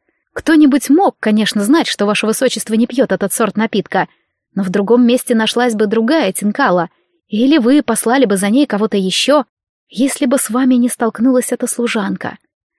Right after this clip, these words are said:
Вы встречали её два раза, так? В день свадьбы и до этого. Каждый раз она приносила вам Тинкалу,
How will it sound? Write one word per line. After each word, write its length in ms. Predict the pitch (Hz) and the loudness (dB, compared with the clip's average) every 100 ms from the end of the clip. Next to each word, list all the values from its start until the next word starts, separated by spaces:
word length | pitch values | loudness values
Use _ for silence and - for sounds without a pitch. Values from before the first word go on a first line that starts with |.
| _ - | _ -4
Вы 180 | 196 | 0
встречали 540 | 302 - 285 - 370 254 | 0 0 -2 0 0 2
её 320 | 214 220 269 | 2 2 2
два 180 | 254 302 | 2 2
раза, 340 | 269 156 - - | 0 -2 -8 -2
так? 240 | 320 - _ _ _ _ _ | -4 -4 _ _ _ _ _
В 100 | - | -6
день 240 | 190 247 240 | 0 2 2
свадьбы 500 | - 185 185 196 269 | 0 -2 -2 0 2
и 40 | |
до 100 | 285 | 4
этого. 480 | 320 202 202 185 190 _ _ _ _ _ | 2 2 -2 -6 -8 _ _ _ _ _
Каждый 360 | 214 220 190 196 | -2 0 0 0
раз 260 | 190 240 | 0 0
она 160 | 294 277 | 2 2
приносила 580 | 262 247 233 - 262 254 | 4 2 0 0 2 2
вам 200 | 254 233 | 2 2
Тинкалу, 640 | 269 247 220 185 - - | 2 2 0 -2 -4 -8